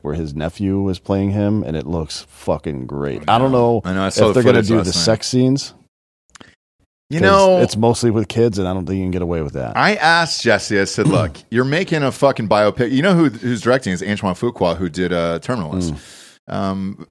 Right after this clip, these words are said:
Speaker 2: fantastic director, director of Training Day. So, like, you know it's going to be fucking good. Uh, there was footage. We'll show it on the news tomorrow.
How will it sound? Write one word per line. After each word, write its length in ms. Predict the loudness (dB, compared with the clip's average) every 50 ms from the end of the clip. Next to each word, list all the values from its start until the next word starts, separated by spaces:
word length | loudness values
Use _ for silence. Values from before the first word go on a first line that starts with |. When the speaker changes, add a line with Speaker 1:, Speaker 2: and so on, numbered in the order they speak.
| -16
Speaker 2:
fantastic 640 | -8 -4 -2 -2 -2 -2 -4 -2 -2 -2 -4 -6 -6
director, 440 | -2 0 2 2 2 0 -2 -4 -2
director 320 | 0 0 0 0 0 -2
of 60 | -6 -4
Training 380 | -4 -4 -4 -2 -2 -2 0 2
Day. 300 | 2 2 4 2 2 0
So, 180 | -2 -4 -2 -2
like, 180 | -2 -2 -2
you 60 | -4
know 180 | -6 -6 -6 -6
it's 140 | -6 -6 -6
going 220 | -6 -6 -6 -6
to 60 | -6
be 120 | -6 -6 -8
fucking 400 | -6 -4 -6 -4 -4 -8 -12 -8
good. 340 | -6 -4 -4 -4 -6 -10 -14 _ _ _ _ _ _ _ _ _ _ -8
Uh, 220 | -6 -4 -4 -4
there 120 | -4 -2 -2
was 160 | -2 -4 -4
footage. 540 | -6 -4 0 2 2 2 2 2 0 -4 -6
We'll 120 | -6 -6
show 200 | -2 0 0 2
it 60 | 2
on 80 | 0 -2
the 40 | -2
news 220 | -4 -4 -6 -8
tomorrow. 280 | -10 -12 -14 -14 -14